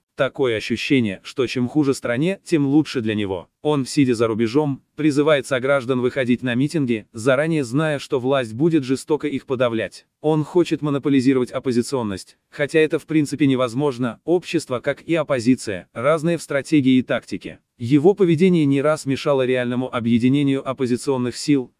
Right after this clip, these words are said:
в том числе и на прошлых президентских выборах, где я принимал участие. Хотя, надо отдать должное его рвению по дискредитации власти, все же он долгие годы был в этой системе, и ему есть что сказать о царящих внутри нее нравах.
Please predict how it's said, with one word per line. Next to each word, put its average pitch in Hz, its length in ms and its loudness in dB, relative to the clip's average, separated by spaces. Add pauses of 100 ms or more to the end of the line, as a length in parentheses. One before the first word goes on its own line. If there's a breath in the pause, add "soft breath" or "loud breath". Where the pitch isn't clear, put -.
в - 160 -20
том 180 160 2
числе 160 400 0
и - 20 2
на 151 140 -2
прошлых 156 420 -2
президентских 120 640 0
выборах, 135 440 0
где 113 200 4
я 135 160 2
принимал 131 440 0
участие. 107 580 -8 (100)
Хотя, 151 640 -2 (160)
надо 123 340 2
отдать 117 300 2
должное 120 360 2
его 117 200 2
рвению 143 360 2
по 139 120 0
дискредитации 139 640 0
власти, 123 560 -2 (140)
все 185 260 2
же 156 100 0
он 135 140 0
долгие 127 320 6
годы 131 320 4
был 127 200 4
в 120 80 0
этой 135 200 2
системе, 123 640 0 (240)
и 117 80 -4
ему 170 320 4
есть 180 360 0
что - 260 -4
сказать 131 360 -2
о 123 80 -4
царящих 135 500 -2
внутри 123 360 0
нее 120 240 2
нравах. 110 500 -6